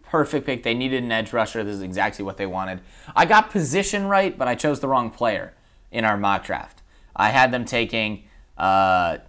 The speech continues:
Owa out of Penn State, I think, uh, instead, which was a mistake.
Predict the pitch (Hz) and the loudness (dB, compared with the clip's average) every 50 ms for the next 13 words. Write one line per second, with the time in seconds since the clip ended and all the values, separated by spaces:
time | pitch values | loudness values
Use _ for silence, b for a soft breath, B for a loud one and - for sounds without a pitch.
0 | - - - - - 117 123 120 113 107 92 90 87 - - - 95 101 98 95 | -20 -20 -16 -6 0 2 4 4 4 2 0 -2 -6 -10 -6 -4 -2 -2 -2 -2
1 | 92 90 - - - - - - 107 101 95 - - 87 95 135 170 180 - 147 | -4 -6 -10 -16 -20 -18 -14 -10 -10 -8 -8 -8 -8 -8 -8 -8 -8 -10 -12 -12
2 | - 156 160 180 - - - _ _ _ _ - - - 95 98 95 92 92 - | -10 -10 -12 -12 -14 -18 -20 _ _ _ _ -20 -10 -4 0 0 2 2 0 -2
3 | 92 87 - - 82 78 82 107 113 - 151 131 120 123 104 - - 92 82 - | -6 -8 -6 -4 -4 -4 -4 -6 -6 -6 -6 -6 -6 -6 -6 -6 -6 -6 -8 -8